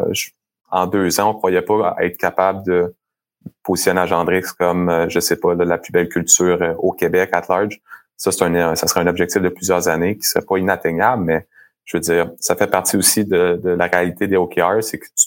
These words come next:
dois te limiter vraiment à qu'est-ce que, où ce que tu peux gagner. Puis ça, c'est un, c'est un, c'est un autre bon, euh, conseil que j'avais eu d'un, d'un entrepreneur que je respecte beaucoup.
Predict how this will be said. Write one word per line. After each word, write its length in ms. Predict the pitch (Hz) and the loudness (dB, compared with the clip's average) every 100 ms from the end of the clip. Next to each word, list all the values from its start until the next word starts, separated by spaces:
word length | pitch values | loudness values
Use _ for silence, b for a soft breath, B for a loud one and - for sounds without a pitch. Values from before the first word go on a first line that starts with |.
| - | 2
dois 180 | 98 | 2
te 380 | 98 - 90 87 - B B B _ | 2 0 0 0 -6 B B B _
limiter 480 | 92 101 98 95 113 | -2 2 2 2 0
vraiment 260 | 110 90 101 | 2 2 0
à 100 | 101 | -2
qu'est-ce 300 | - 110 - | 0 -2 -2
que, 320 | - 92 82 98 _ _ _ _ _ _ - | 0 0 0 -6 _ _ _ _ _ _ -2
où 100 | 120 | 0
ce 60 | |
que 80 | - | 2
tu 140 | - | 0
peux 140 | - 101 | 0 0
gagner. 440 | 95 92 90 101 | 2 2 0 -2
Puis 140 | - - | -2 -2
ça, 100 | 107 | -2
c'est 140 | - | 0
un, 180 | 95 87 | -2 -2
c'est 140 | - | -2
un, 240 | 90 82 - 117 - B B B B B _ _ | 0 0 -4 -10 -20 B B B B B _ _
c'est 160 | - 95 | -6 -2
un 100 | 92 | 0
autre 140 | 101 | 0
bon, 280 | 107 107 104 | 0 2 2
euh, 60 | |
conseil 340 | 90 92 92 110 | 0 -2 0 0
que 60 | |
j'avais 220 | 107 92 98 | 0 0 2
eu 40 | |
d'un, 200 | 95 87 90 | 0 0 0
d'un 160 | 90 90 | 0 0
entrepreneur 440 | 87 - - 104 | 0 0 0 0
que 100 | 104 | 0
je 80 | 95 | 0
respecte 280 | 92 95 95 | 0 0 -2
beaucoup. 480 | 87 - 147 151 | -4 0 0 0